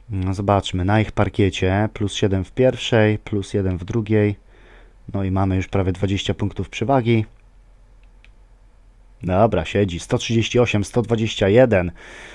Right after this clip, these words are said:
E, Fox, a Bagley trzeci, no koszmarny ten mecz. U nas Morant, LaMelo, triple-double, proszę państwa. Dwadzieścia jeden punktów, jedenaście zbiórek, piętnaście asyst.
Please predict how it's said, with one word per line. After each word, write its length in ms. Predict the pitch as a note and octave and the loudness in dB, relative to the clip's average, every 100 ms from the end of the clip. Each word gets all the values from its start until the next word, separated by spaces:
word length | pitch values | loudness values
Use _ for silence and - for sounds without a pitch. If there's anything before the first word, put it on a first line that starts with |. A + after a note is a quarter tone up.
| - - | -20 -14
E, 220 | - G2 | -4 -4
Fox, 760 | F2 - C#3 C#3 - - - - - | -4 2 2 2 -4 -14 -14 -12 -4
a 160 | A2 | -2
Bagley 460 | F#2 F#2+ B2 A2+ G#2+ | 0 0 0 0 -4
trzeci, 480 | - A#2+ A#2 - G#2 | 0 0 0 0 0
no 340 | G#2 G#2 G2+ - | 0 0 -2 -6
koszmarny 720 | - G2+ - B2 A#2+ F2+ F2 | -8 -8 -2 0 0 0 -4
ten 200 | - F#2 | -4 -4
mecz. 260 | F#2 E2+ - | -4 -4 -4
U 140 | B2+ | -2
nas 240 | G#2+ E2+ G2 | 0 -2 -4
Morant, 560 | G2+ C3 C3+ C3+ - F#2+ | 0 2 2 2 -2 -2
LaMelo, 480 | G2+ G2+ B2 C3 | 2 6 8 8
triple-double, 800 | B2 - A#3+ G#3+ G#3 G3+ C#3+ A#2 F#2 - | 6 8 8 10 10 10 8 6 2 -4
proszę 380 | - C3 - A#2 | 0 2 2 2
państwa. 640 | B2 D3+ C3+ - G#2 F2 - - - - - | 6 6 6 2 -2 -4 -6 -20 -20 -16 -4
Dwadzieścia 460 | F#2 A2 A#2 - | 0 2 4 6
jeden 180 | B2 C3 | 6 6
punktów, 340 | B2 D3 C3+ A#2+ | 4 2 2 6
jedenaście 480 | C3+ D3 C#3 - | 6 6 4 4
zbiórek, 320 | B2+ C#3 C#3 - | 2 6 4 6
piętnaście 640 | D3 - D3+ C#3+ - C3+ | 4 6 6 6 6 6
asyst. 460 | C3+ - F#2+ - | 6 4 -2 -4